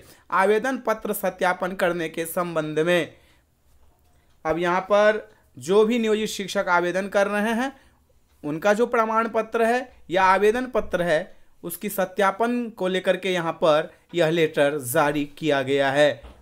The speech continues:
महाशय, उपर्युक्त विषयक प्रसंग अधीन पत्र के द्वारा सक्षमता परीक्षा दो हज़ार चौबीस द्वितीय में सम्मिलित होने हेतु अभ्यर्थियों द्वारा ऑनलाइन भरे गए आवेदन पत्र को प्रतिदिन सत्यापन करने हेतु आवश्यक निर्देश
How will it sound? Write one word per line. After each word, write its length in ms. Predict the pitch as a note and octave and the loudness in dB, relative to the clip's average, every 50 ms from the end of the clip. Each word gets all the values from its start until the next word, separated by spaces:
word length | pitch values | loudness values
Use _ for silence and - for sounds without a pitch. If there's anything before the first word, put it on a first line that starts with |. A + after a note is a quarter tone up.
| _ - | _ -4
महाशय, 600 | D#3 D3+ C#3+ D3 C#3+ - - G3 F3+ D3+ D#3 F3 - _ _ _ _ - E3+ | -4 -2 0 0 -2 -2 0 2 4 4 2 0 -4 _ _ _ _ -10 -10
उपर्युक्त 440 | D3+ - E3 D#3+ E3+ F3+ F3 - | -4 0 0 2 2 0 -2 -2
विषयक 540 | F#3 E3 E3+ E3+ E3+ F#3+ F3 F3+ F#3 F3+ F#3 - | -4 -2 -2 -2 -2 -2 0 0 0 -2 -2 -6
प्रसंग 320 | E3+ D#3+ - F#3 F3+ F#3 | -8 -6 -6 -8 -6 -6
अधीन 440 | F#3 E3+ F3 E3+ E3 F#3+ G3+ G3+ G3 G3 - - - _ - - - - - - - | -4 -2 -2 -2 -2 -2 -2 -4 -6 -8 -14 -20 -20 _ -20 -20 -20 -20 -12 -2 0
पत्र 300 | G3 F#3+ - - G#3+ G#3 | 0 0 0 -2 -2 -2
के 160 | F#3 G#3+ G#3 | 0 -2 0
द्वारा 280 | G3 G#3 G3+ G#3 G#3 G3+ | 2 4 4 4 2 0
सक्षमता 540 | G3+ G#3 G3+ - - G#3 G#3 G#3 G#3+ G#3 | -2 -4 -10 -8 -6 -8 -6 -2 -2 -2
परीक्षा 360 | G3+ G#3 G#3 G3+ F#3+ - G#3 G#3 | 0 0 -2 -4 0 0 -2 0
दो 160 | G3+ G#3 G3+ | 2 2 0
हज़ार 240 | G#3 G3+ G#3 G3+ G3+ | 2 2 2 0 0
चौबीस 320 | G#3 A3 G3+ G#3 G#3 G#3 | 0 0 2 2 2 2
द्वितीय 380 | F3+ G3+ G3+ G3 G#3+ G#3+ A3 G#3+ | 0 -2 -6 -4 -4 -6 -6 -4
में 140 | G#3+ G#3+ | -4 -6
सम्मिलित 420 | G#3 - A3 G#3 G#3 G#3 A3 A3 - | -6 -6 -6 -4 -4 -4 -6 -6 -4
होने 240 | G#3 G#3+ A3 A3 G#3+ | -6 -4 -4 -4 -2
हेतु 440 | G#3 G#3+ G#3 - A#3 A#3 A#3 A#3 - - - - _ - - | -2 -2 0 2 2 2 2 0 -8 -20 -20 -20 _ -2 0
अभ्यर्थियों 520 | G3+ G#3 G#3+ A3 A3+ A3+ A3+ A#3 A#3+ A#3 | 0 2 4 4 2 2 0 -2 -6 0
द्वारा 280 | A3 A3+ G#3+ G#3+ G#3+ G#3 | 2 2 2 4 2 2
ऑनलाइन 360 | G3+ G3 G3 G3 G3 F#3+ F#3+ | 2 0 -2 -2 -2 -4 -2
भरे 240 | F3 F3+ F#3+ F#3 F3+ | 0 0 0 0 0
गए 120 | F3 F#3 | 2 2
आवेदन 400 | F3+ F3 F3 F3 F3+ F3 E3+ F3 | 4 4 4 2 0 -2 -4 -4
पत्र 340 | E3+ - E3+ E3+ - F3 F3 | -4 -4 -4 -4 -4 -8 -6
को 160 | F3 F3 E3+ | -4 -4 -4
प्रतिदिन 520 | E3 - G3+ G3+ G3+ - B3+ C4 D4+ E4 - | -2 0 0 0 0 0 -2 -2 -2 -2 -2
सत्यापन 520 | - G#3 F#3+ F#3+ G3 E3+ E3 F#3 E3+ E3 | 0 -2 -2 0 0 -2 0 -2 -4 -2
करने 340 | D3+ E3+ D#3 D3+ D#3 D#3 D3+ | 0 0 0 0 0 -4 -4
हेतु 200 | D#3 D#3 E3 E3+ | -6 -6 -6 -8
आवश्यक 640 | - - D#3 D#3 D#3+ E3 D#3+ - - A#3+ A#3 A#3+ - | -4 0 0 0 0 0 -4 -4 -6 -6 -6 -4 -6
निर्देश 460 | D#3 D3+ D#3 F3 E3+ D#3 E3 D#3+ - | -6 -6 -4 -2 -2 -2 -2 -4 -12